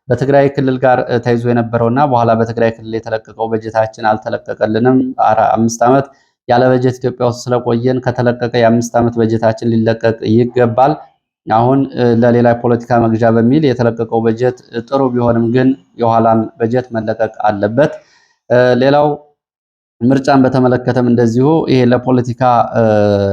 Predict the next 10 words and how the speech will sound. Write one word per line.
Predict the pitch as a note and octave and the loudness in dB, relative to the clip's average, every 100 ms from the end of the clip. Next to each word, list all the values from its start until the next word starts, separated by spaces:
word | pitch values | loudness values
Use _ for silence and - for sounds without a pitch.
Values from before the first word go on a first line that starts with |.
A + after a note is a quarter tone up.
| G2 | -2
ድጋፍ | A#2+ A#2+ A#2+ - | -2 0 -2 -2
ካልሆነ | B2 A#2+ A#2+ | 0 0 2
በስተቀር | A#2+ A#2+ B2+ C#3+ C#3 - _ _ | 0 0 0 0 0 -6 _ _
ምርጫ | B2 C3 C3+ B2+ | -2 -2 0 -2
ከመደረጉ | B2+ C3 A#2+ B2+ A#2+ | 2 0 2 0 2
በፊት | A#2 A#2+ D3 D3 | 2 0 0 -2
በወልቃይት | B2 A#2+ A#2+ A#2+ A#2 | 0 0 0 -2 -2
ጠገዴ | A#2 A#2+ A#2 A#2 | 0 0 0 0
ሰቲት | A#2 A#2 - | -2 -8 -4
ሁመራ | A#2 | 0